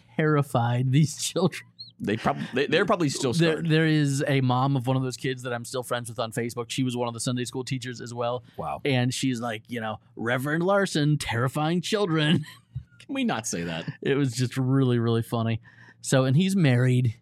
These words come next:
Speaker 1: He's fine. He went through therapy for a little while because of it, but I think everything's good now.
Speaker 2: Oh my gosh. Speaking of snack time, Andrew, it's, it's about lunchtime.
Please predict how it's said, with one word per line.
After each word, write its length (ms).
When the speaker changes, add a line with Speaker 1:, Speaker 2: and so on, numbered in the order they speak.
Speaker 1:
He's 240
fine. 440
He 80
went 220
through 80
therapy 380
for 100
a 40
little 220
while 360
because 340
of 80
it, 120
but 120
I 80
think 200
everything's 380
good 200
now. 220
Speaker 2:
Oh 120
my 300
gosh. 260
Speaking 360
of 60
snack 320
time, 240
Andrew, 280
it's, 200
it's 100
about 220
lunchtime. 460